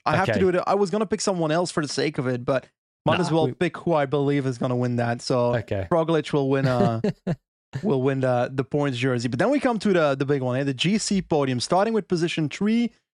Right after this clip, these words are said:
Speaker 1: two, two, one. I'll start because you
Speaker 2: Yeah,
Speaker 1: definitely
Speaker 2: I
Speaker 1: need to
Speaker 2: always
Speaker 1: think
Speaker 2: steal it.
Speaker 1: about that.
Speaker 2: <laughs>
Speaker 1: And you always steal my picks,
Speaker 2: Always.
Speaker 1: which I do not like. I do not like that.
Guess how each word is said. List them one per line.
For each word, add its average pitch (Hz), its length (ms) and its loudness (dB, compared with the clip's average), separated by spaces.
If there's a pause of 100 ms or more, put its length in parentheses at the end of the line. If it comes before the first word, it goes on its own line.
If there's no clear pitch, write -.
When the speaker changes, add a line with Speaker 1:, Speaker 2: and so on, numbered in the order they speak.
Speaker 1:
two, 190 360 0 (140)
two, 170 140 0
one. 135 180 2
I'll 202 100 2
start 185 360 0
because 156 380 -2 (360)
you 165 120 2
Speaker 2:
Yeah, 127 80 2
Speaker 1:
definitely 156 300 2
Speaker 2:
I 123 40 4
Speaker 1:
need 123 60 6
to 131 60 4
Speaker 2:
always 131 180 2
Speaker 1:
think 156 140 0
Speaker 2:
steal 131 160 4
it. 156 40 6
Speaker 1:
about 156 200 2
that. 170 260 0 (420)
Speaker 2:
<laughs> 240 100 0 (260)
Speaker 1:
And 156 200 2
you 156 120 4
always 170 340 2
steal 170 300 -2
my 160 180 0
picks, 117 320 0
Speaker 2:
Always. 107 40 -2
Speaker 1:
which 147 200 -2 (100)
I 208 200 0
do 170 200 0
not 147 240 0
like. 143 360 -2 (100)
I 139 100 0
do 135 160 -4
not 139 160 -2
like 131 240 -2
that. 170 280 -2